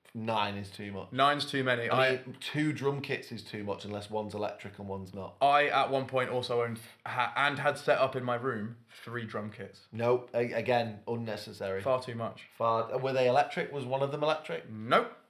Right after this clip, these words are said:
Speaker 1: All three are loud boomy booms.
Speaker 2: Yep.
Speaker 1: Nope, don't need them.
Speaker 2: There was a curfew in my road for when I was allowed to play drums.
Speaker 1: After you've told me this before, yeah.
Speaker 2: Yeah, my dad's the head of the neighbourhood watch, bruv. There was a, there was a complaint.
Speaker 1: Oh.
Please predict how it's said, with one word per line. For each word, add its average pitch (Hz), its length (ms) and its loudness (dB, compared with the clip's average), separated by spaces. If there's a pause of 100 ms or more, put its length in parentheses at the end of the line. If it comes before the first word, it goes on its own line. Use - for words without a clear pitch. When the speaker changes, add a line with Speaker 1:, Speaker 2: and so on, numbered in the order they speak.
(280)
Speaker 1:
All 151 360 8
three 151 220 0
are 143 120 6
loud 139 440 6
boomy 135 300 -2
booms. 123 440 0 (360)
Speaker 2:
Yep. 120 520 2
Speaker 1:
Nope, 131 420 0
don't 127 220 2
need 117 220 -4
them. 120 140 -2
Speaker 2:
There 160 180 8
was 170 120 2
a 143 120 4
curfew 139 540 4
in 113 100 -4
my 113 120 -2
road 117 320 0
for 120 120 -4
when 120 160 2
I 120 60 2
was 117 120 -2
allowed 120 300 2
to 120 80 -6
play 110 220 -4
drums. 107 360 -6
Speaker 1:
After 107 180 -6
you've 107 140 -2
told 107 240 4
me 90 80 -2
this 90 160 -4
before, 101 420 -2
yeah. 101 240 0
Speaker 2:
Yeah, 120 100 -4
my 123 120 0
dad's 120 220 0
the 113 80 -6
head 113 140 -6
of 107 100 -8
the 110 40 -10
neighbourhood 110 400 -6
watch, 131 320 -6
bruv. 104 160 -12 (1300)
There 113 140 -6
was 110 140 -10
a, 110 80 -12 (120)
there 117 140 -2
was 110 160 -10
a 113 60 -8
complaint. 113 460 -10 (560)
Speaker 1:
Oh. 104 220 -4